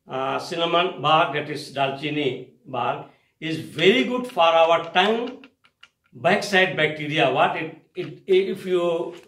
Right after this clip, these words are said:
take one drop, uh, it will clear all the bacteria what they are settled at the back of our tongue. And also,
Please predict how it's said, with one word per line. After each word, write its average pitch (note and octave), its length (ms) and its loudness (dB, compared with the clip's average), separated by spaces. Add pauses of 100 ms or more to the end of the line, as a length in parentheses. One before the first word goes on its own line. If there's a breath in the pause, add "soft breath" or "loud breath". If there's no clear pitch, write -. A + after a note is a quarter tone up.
(120)
take - 460 2
one F3 260 0
drop, - 480 -2 (380 soft breath)
uh, D3+ 240 0
it D#3+ 80 -2
will F#3+ 200 0
clear A3+ 340 6
all G#3 180 8
the G#3 100 2
bacteria F#3 460 0
what F3 240 2
they F3 80 0
are E3+ 80 2
settled G3 480 -4 (220)
at E3 160 -2
the E3+ 60 -4
back F#3 300 4
of E3+ 160 0
our D#3 320 -2
tongue. E3+ 340 -2 (600)
And G3 400 2
also, A#3 800 0